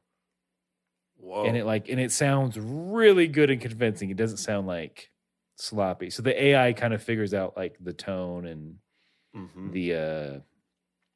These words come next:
Speaker 2: the enunciation of everything. It's
Speaker 1: Wow.
Speaker 2: wild.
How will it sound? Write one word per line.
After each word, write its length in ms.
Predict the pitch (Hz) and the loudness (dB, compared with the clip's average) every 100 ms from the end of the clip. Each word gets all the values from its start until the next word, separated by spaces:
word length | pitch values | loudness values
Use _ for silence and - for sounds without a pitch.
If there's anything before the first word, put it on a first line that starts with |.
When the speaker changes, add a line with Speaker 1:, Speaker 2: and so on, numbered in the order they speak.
| _ - - | _ -20 -6
Speaker 2:
the 160 | 113 107 | -2 0
enunciation 640 | 107 104 104 95 92 95 | -2 -4 -2 -4 -4 -8
of 80 | 87 | -10
everything. 540 | 52 - - 50 - - - - | -12 -12 -16 -18 -20 -20 -20 -8
It's 200 | 110 104 | -6 -6
Speaker 1:
Wow. 80 | 90 | -6
Speaker 2:
wild. 520 | 90 87 50 50 - | -6 -4 -8 -12 -16